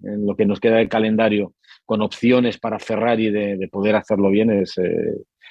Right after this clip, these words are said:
es Singapur, con una pista de, de alta carga aerodinámica, con curvas lentas, donde la tracción es importante.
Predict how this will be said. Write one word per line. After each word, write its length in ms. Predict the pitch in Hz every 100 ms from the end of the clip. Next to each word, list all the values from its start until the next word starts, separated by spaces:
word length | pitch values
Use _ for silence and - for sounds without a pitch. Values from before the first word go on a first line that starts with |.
| -
es 120 | - -
Singapur, 520 | 101 90 85 120 113
con 220 | 90 87
una 160 | 85 90
pista 300 | - - 90
de, 300 | 87 85 82
de 120 | 87
alta 220 | 95 95
carga 220 | - 85
aerodinámica, 760 | 90 87 90 104 117 110 98 107
con 180 | 87 85
curvas 300 | 90 90 82
lentas, 420 | 104 113 101 104
donde 160 | 95 90
la 120 | 90
tracción 320 | 85 82 92
es 120 | 90 -
importante. 580 | 87 85 107 107 -